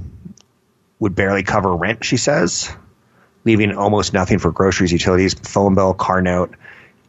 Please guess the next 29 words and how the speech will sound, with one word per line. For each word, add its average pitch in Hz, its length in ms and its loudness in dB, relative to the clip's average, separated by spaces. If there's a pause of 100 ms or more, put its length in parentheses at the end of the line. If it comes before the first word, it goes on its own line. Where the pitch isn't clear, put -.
(120)
any 135 260 -4
other 110 200 0
obligations. 90 840 -6 (1040)
And 107 100 -2
of 107 60 -2
course, - 360 0
that 107 120 0
person's 113 380 0
situation 101 480 0
isn't 90 180 -4
unique 85 380 -6
in 71 60 -6
the 71 40 -10
United - 300 -10
States, - 340 -6
right? 98 260 0 (2250)
She's 120 180 2
one 131 140 4
of 117 60 -2
twenty-seven 131 400 0
point 117 200 -4
five 104 400 -2
million 107 380 2
Americans 95 460 0
who - 60 -10
don't 95 140 0
have 92 120 0
health 85 240 0
insurance. 92 580 -2